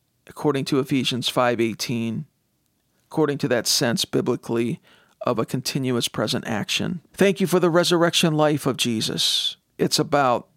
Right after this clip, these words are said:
the glory of God. It's about showing forth the excellencies of our God in various life domains,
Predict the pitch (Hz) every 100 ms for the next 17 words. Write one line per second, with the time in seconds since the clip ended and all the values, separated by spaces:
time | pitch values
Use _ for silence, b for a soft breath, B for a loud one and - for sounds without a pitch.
0 | - 151 - 131 135 131 139 - - -
1 | - 147 170 151 - - - _ _ _
2 | B B B B - - 156 143 131 -
3 | 156 139 131 - 147 139 - - 143 160
4 | - 127 120 - - 123 123 - - _
5 | _ - 160 147 123 127 104 101 92 -
6 | _ _ _ _ _ 147 127 139 123 113
7 | - 110 113 - 113 101 117 131 113 95
8 | - -